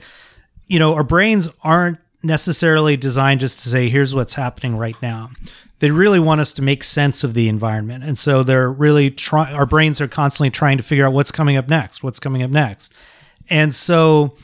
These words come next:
if you predict something and something happens that's a little bit out of whack, unexpected,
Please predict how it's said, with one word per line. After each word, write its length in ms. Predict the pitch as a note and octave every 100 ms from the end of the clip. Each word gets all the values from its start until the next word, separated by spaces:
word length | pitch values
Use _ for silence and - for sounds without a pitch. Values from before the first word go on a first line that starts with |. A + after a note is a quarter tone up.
| - - _ _ _
if 440 | F#3+ E3 - - -
you 200 | E3 D3+
predict 460 | C3 E3+ C#3+ A#3 -
something 380 | E3 B2+ C#3 C3
and 100 | -
something 320 | D#3 D3+ C#3+
happens 500 | B2+ C3+ D3 C#3 A#2
that's 200 | C#3 -
a 40 |
little 240 | C3 C#3 C3+
bit 160 | C3
out 200 | B2 B2+
of 60 | A#2
whack, 340 | C#3+ D#3 -
unexpected, 800 | B2+ A#2+ - - F3 - A#2+ B2